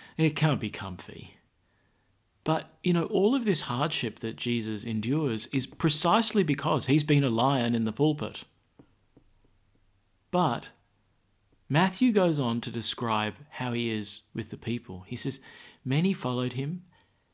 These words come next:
and he cured them all." Doesn't that reveal to us something of Jesus' heart and his mission, what he's come to do? He's,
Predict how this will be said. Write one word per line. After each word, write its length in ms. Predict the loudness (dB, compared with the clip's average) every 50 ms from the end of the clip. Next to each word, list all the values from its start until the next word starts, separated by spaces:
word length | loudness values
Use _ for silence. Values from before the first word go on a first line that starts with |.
| _ _ _ _ _
and 160 | -8 -6 -2 -2
he 120 | -4 -4
cured 580 | -6 -12 -12 -10 -6 -2 0 2 2 2 2 0
them 120 | -2 -4
all." 420 | -4 -4 -6 -8 -10 -12 -14 -18 -20 _ _ _ _ _ _ _ _ _ _ _ _ _ _ _ _ _ _ _ _ _ _ _ _ _ _ _ _ _ _ _ _ _ _
Doesn't 220 | 4 6 6 8
that 160 | 6 6 6
reveal 360 | 4 2 2 2 2 0 0 0
to 140 | -2 -4 -4
us 140 | -2 0 0
something 500 | 0 0 -2 -4 -4 -4 -4 -2 -2 -2
of 260 | -2 -4 -8 -14 -18 _ _ _ _ _
Jesus' 360 | -6 -4 -2 -2 -2 -6 -8 -8
heart 400 | -8 -8 -8 -8 -10 -12 -14 -18 _ _ _ _ _ _ _ _ _ _ _ _
and 120 | -2 0
his 120 | 0 4 6
mission, 400 | 8 8 8 8 6 6 4 4
what 140 | 2 2 2
he's 140 | 0 0
come 200 | 0 -2 -2 0 0
to 120 | -2 0
do? 280 | 2 4 6 6 6 4
He's, 340 | 4 2 0 -2 -2 -2